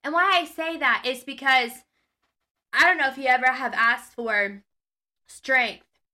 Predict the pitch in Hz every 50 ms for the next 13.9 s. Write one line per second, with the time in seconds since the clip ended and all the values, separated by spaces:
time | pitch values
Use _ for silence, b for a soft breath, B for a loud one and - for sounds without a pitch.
0 | _ _ _ _ _ 233 254 254 277 320 320 285 262 - - - 262 269 262 262
1 | 262 247 220 208 208 202 - - 233 233 233 226 220 214 208 202 196 202 208 _
2 | _ _ _ _ _ _ _ _ _ _ _ _ - 233 240 - - - 302 285
3 | 311 330 349 320 - - _ 277 262 247 240 226 - - - - - 247 262 302
4 | 320 320 277 - - _ - 262 285 277 269 240 208 202 - - 226 254 247 -
5 | 294 294 269 247 - _ _ _ _ _ _ _ - 254 277 277 269 240 240 247
6 | 254 240 240 240 - 240 240 240 226 220 226 247 330 392 381 349 330 294 311 427
7 | 466 349 240 339 440 494 427 320 285 - - - 440 523 466 403 - 233 233 247
8 | 359 - - - - 302 294 - 302 277 269 262 226 208 214 226 - - 440 539
9 | 523 415 330 269 190 185 269 277 254 214 196 202 - _ _ _ _ _ _ _
10 | _ _ _ _ - 320 339 339 370 370 294 370 370 392 381 392 370 392 - -
11 | 349 339 349 339 349 330 330 - - 320 320 330 330 320 277 302 294 - 339 359
12 | 339 302 302 311 320 311 294 277 262 240 233 262 254 262 254 254 247 - 294 277
13 | 277 269 262 240 240 240 240 - 240 240 240 240 233 220 208 185 -